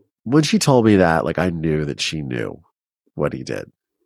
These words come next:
Even my father's fa-, and my mother's family, like, not wanting to do anything with me, like, they had their own trauma. My father had molested their two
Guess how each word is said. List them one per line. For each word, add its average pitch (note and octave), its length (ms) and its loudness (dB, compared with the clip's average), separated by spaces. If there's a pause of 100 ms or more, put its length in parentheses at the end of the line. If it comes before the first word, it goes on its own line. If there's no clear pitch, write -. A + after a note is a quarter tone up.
(840)
Even F#3+ 280 6
my E3+ 180 4
father's D3+ 840 4
fa-, B2 280 0
and B2+ 80 0
my B2+ 180 4
mother's B2 460 2
family, C3+ 640 4
like, A#2 200 2
not A2 220 2
wanting A#2+ 300 2
to G#2+ 120 -4
do A2 160 -2
anything A#2 280 0
with A2+ 100 -4
me, B2 140 0
like, A#2 160 2
they D3+ 200 0
had G3 120 6
their E3 160 4
own C3+ 240 4
trauma. F2 360 2
My G#2 140 2
father D#3 300 2
had C#3+ 100 4
molested G2+ 500 2
their F#2+ 120 4
two G2+ 340 -4